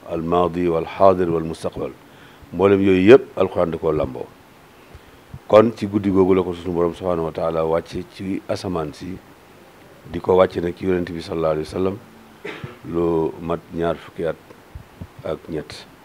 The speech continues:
Loolu nag daal di nekk loo xam ne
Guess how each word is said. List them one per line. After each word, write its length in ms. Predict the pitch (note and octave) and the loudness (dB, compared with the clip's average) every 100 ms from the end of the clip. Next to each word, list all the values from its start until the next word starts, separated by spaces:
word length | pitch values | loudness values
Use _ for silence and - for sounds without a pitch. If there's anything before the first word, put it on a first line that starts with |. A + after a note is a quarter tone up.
| - - - - - - - - - F2+ | -20 -20 -20 -20 -20 -20 -20 -20 -16 -4
Loolu 160 | E2+ | 2
nag 140 | F#2+ C3+ - - - - - - - - - - - | 4 4 0 -20 -20 -20 -20 -20 -20 -20 -16 -14 -2
daal 140 | E2+ F#2 | 2 2
di 80 | |
nekk 200 | F#2+ G2 | 4 2
loo 160 | G2 F#2 | 4 4
xam 180 | F2+ F2 | 4 -2
ne 240 | F2 G#2 | 0 0